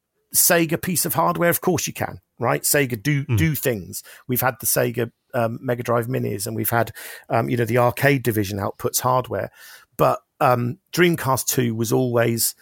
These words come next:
Speaker 1: uh, always one of those things. And you have, you have to be kind of careful of in jokes and laying things, 'cause sometimes the joke doesn't land, as I found to my, uh, my, my, well, it became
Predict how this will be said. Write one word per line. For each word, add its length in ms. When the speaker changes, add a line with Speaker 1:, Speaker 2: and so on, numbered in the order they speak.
Speaker 1:
uh, 160
always 420
one 160
of 60
those 220
things. 280
And 100
you 60
have, 180
you 120
have 200
to 80
be 120
kind 260
of 120
careful 680
of 340
in 280
jokes 500
and 240
laying 340
things, 380
'cause 160
sometimes 720
the 100
joke 360
doesn't 380
land, 540
as 140
I 80
found 420
to 120
my, 420
uh, 480
my, 380
my, 320
well, 520
it 160
became 340